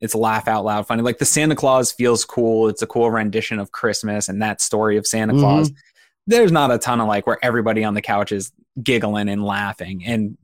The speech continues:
Speaker 1: Elf has that. It's family friendly. It ha-, hits all the Christmas vibes. It's well written and it holds up over time. It is an absolute classic.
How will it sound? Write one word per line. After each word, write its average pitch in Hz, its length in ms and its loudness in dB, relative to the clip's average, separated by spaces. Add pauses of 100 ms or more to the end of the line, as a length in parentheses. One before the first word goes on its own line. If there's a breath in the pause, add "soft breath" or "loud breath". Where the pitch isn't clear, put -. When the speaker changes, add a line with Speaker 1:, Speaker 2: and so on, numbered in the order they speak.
(140)
Speaker 1:
Elf 127 300 0
has 113 480 -2
that. 107 340 0
It's 107 160 -8
family 113 380 -2
friendly. 107 640 -4
It - 180 -4
ha-, 110 220 -2
hits 123 300 -2
all 123 100 2
the 113 80 -2
Christmas 120 400 -2
vibes. 104 560 -2 (260 loud breath)
It's - 160 -8
well 113 320 2
written 107 400 0
and 120 160 -2
it 117 80 -4
holds 151 340 2
up 113 160 2
over 107 280 -2
time. 92 400 -10
It 107 200 0
is 113 180 2
an 104 80 -2
absolute 104 420 -6
classic. 95 580 -8